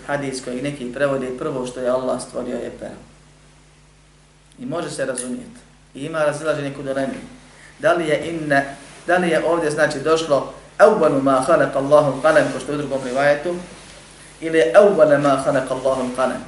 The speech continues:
Ali ovdje imamo rivajet sa inne. „Inne awwala ma khalaqa Allahu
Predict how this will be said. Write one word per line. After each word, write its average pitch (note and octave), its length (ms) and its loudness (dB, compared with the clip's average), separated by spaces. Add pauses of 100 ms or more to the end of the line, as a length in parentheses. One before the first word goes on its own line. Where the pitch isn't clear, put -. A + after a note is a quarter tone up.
(260)
Ali C3+ 140 2
ovdje F3+ 180 2
imamo F3 260 4
rivajet E3+ 420 4
sa D#3+ 100 4
inne. E3 420 -2 (600)
„Inne F3+ 420 2
awwala D#3+ 380 4
ma C#3+ 200 2
khalaqa D3+ 260 2
Allahu D3+ 460 4